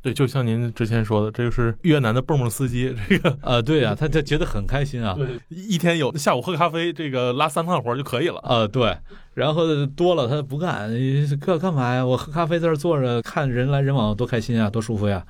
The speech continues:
Speaker 1: 那刚才咱们讲的是马来西亚这一边，那回到新加坡，您这一次就是在新加坡待的时间也比较长。呃，除了上次咱们所关注的金融业这方面对于国内的这些产业的这个或者资金的转移承接之外，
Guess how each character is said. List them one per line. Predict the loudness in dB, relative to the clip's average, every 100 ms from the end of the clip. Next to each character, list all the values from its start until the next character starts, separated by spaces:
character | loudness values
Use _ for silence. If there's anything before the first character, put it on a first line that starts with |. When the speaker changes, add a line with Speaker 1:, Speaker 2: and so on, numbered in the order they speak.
| -16 2
Speaker 1:
那 | 2 2
刚 | 0 0
才 | 0
咱 | 0
们 | -2 -2
讲 | -2 -4
的 | -10
是 | -4 -4 -4
马 | -2 0
来 | 0
西 | 0
亚 | -2 -2
这 | -6
一 | -10
边， | -8 -12 -14 _ 2
那 | 2
回 | 2 0
到 | 0 0
新 | 2
加 | -2
坡， | 0 -2 -2
您 | -4
这 | 0
一 | -2
次 | 0 0 0 0
就 | -4
是 | -4 -4
在 | -2 -2
新 | 0
加 | 0
坡 | 0
待 | 0
的 | -2
时 | -4 -4
间 | -2 -2
也 | -4 -8
比 | -4
较 | 0 0
长。 | 0 -2 -2 -8 _
呃， | 0 2 2 -4
除 | -4 0
了 | 2
上 | 2 0 0
次 | -2 -2 -2
咱 | -2 -2
们 | 0 -2 -6
所 | -8 -8
关 | -2 0 0
注 | 0 -2
的 | 0 -2
金 | 2 2
融 | 4 2
业 | 2 0 -2
这 | -6
方 | -2 -2
面 | 0 -4
对 | -4 -4
于 | -2 -4 -4
国 | -2 0
内 | 2 0
的 | 0
这 | -2 -4
些 | -4 -2 -2 -2
产 | -6 -4
业 | -2 0
的 | -2
这 | -2 -4
个 | -2
或 | 0
者 | 0
资 | 0 -2
金 | 0 2
的 | 2 0
转 | 2 0
移 | 2 -2
承 | 0
接 | 0
之 | 0 0
外， | 0